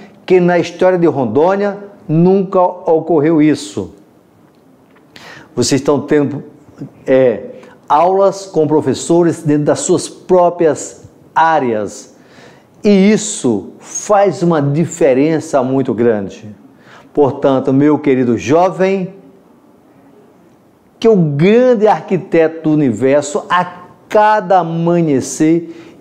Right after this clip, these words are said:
ilumine mais você com sabedoria para que você tome a decisão correta no seu caminhar.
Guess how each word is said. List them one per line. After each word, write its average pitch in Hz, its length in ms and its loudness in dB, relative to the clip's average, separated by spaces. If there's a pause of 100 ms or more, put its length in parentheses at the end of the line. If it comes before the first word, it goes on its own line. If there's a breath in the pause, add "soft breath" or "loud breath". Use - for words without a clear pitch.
ilumine 202 600 4
mais 190 680 2
você 180 400 2
com 175 200 -2
sabedoria 160 880 0 (340 loud breath)
para 180 220 2
que 170 80 -6
você 170 240 0
tome 165 460 0
a 156 60 2
decisão 147 680 -2
correta 139 1160 -2 (440 loud breath)
no 123 200 -2
seu 135 280 0
caminhar. 117 680 -2